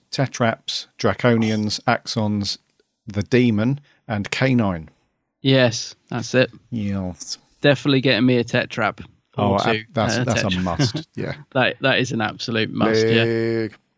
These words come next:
Speaker 2: <laughs>
Speaker 1: Right, that's Robert Harrop. So,
Speaker 2: Mm.
Speaker 1: Alpha Centauri, it will be up for pre-order very soon, I would imagine, at Robert Harrop. And if you're a fan of the Master, or the Crispy Master,
Speaker 2: Mm.
Speaker 1: um, that launched with only two hundred. So, uh,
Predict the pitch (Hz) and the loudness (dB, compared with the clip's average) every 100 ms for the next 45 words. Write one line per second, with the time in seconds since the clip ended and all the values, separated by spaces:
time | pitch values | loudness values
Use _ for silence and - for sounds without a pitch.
0 | _ - - - 233 208 247 190 226 151 | _ -20 -20 0 2 4 4 4 4 2
1 | - 139 - 185 - _ - 160 143 - | -2 -6 -8 -18 -20 _ 0 2 2 2
2 | 160 139 185 196 160 185 147 98 - - | 0 4 4 4 4 4 2 2 -6 -12
3 | _ - 139 127 127 143 135 139 147 143 | _ -4 0 4 4 0 -2 2 2 2
4 | 135 135 120 123 113 120 131 117 127 120 | -2 0 2 2 4 2 2 2 2 2
5 | 113 - 113 - 120 113 107 101 110 104 | 0 -4 -8 0 2 2 0 2 2 2
6 | - 107 101 98 - 104 101 98 98 98 | 0 0 0 -2 -4 -2 0 0 0 -2
7 | 110 104 107 98 95 104 101 - - 117 | -2 -4 -4 -4 -4 -2 -2 -4 -10 -4
8 | 104 - 110 101 120 110 101 104 107 135 | -4 -2 -4 0 0 0 0 0 4 4
9 | 127 - 156 - _ _ _ - 95 98 | 2 -2 -6 -6 _ _ _ -12 -12 -8
10 | - 156 - 117 110 113 - 131 - _ | -2 -2 0 0 0 -2 -2 -6 -6 _
11 | _ _ - _ 131 135 104 101 101 101 | _ _ -20 _ -10 -4 0 0 0 -4
12 | - - 131 117 120 120 113 - 113 110 | -10 -12 -4 0 2 2 0 -2 -2 0
13 | 107 110 98 95 87 - - 95 92 90 | 0 -2 -2 -4 -6 -10 -8 -6 -6 -8